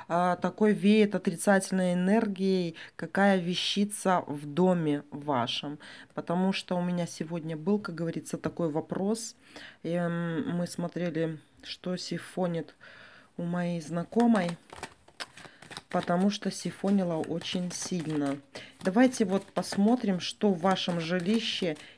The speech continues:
не то, на что надо, на ш-, на что стоит обратить внимание. Мы будем смотреть только по одной карте. Очень в общем, но кто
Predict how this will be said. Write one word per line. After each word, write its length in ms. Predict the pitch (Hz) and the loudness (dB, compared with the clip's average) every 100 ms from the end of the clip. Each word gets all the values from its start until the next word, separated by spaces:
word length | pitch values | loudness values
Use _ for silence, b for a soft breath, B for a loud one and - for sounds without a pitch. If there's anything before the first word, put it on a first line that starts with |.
| - | 6
не 240 | 202 214 | 10 10
то, 480 | 220 - 240 262 277 | 10 8 10 10 8
на 240 | 269 175 | 4 0
что 320 | 175 - - 190 | -2 -2 2 2
надо, 600 | 196 220 220 180 165 - | 4 4 4 2 0 -4
на 160 | 160 165 | -6 -6
ш-, 180 | - | -4
на 120 | 170 170 | -4 -4
что 240 | - 175 | -6 -8
стоит 560 | - - 202 220 220 180 | -8 -2 2 4 4 0
обратить 520 | 165 160 - 196 - | -2 -4 -4 -6 0
внимание. 580 | 185 185 170 151 147 151 B B - | 2 4 4 2 0 -4 B B 0
Мы 100 | 196 | 2
будем 300 | 185 202 196 | 4 4 2
смотреть 400 | - 190 180 170 | 2 0 0 2
только 300 | 202 175 160 | 4 4 0
по 180 | - 160 | 0 2
одной 260 | 160 170 | 2 0
карте. 640 | 156 196 226 240 - 254 247 - - B B B B B - - - _ - | 2 4 4 4 2 2 2 -2 -18 B B B B B -18 -18 -20 _ 8
Очень 460 | 233 202 - 190 | 10 10 8 6
в 100 | 175 | 8
общем, 600 | 240 254 - 269 262 269 B B - | 8 8 6 4 6 4 B B -2
но 520 | 190 190 185 175 - | 4 6 6 6 0
кто 640 | - - 208 190 175 160 | -8 0 4 6 6 2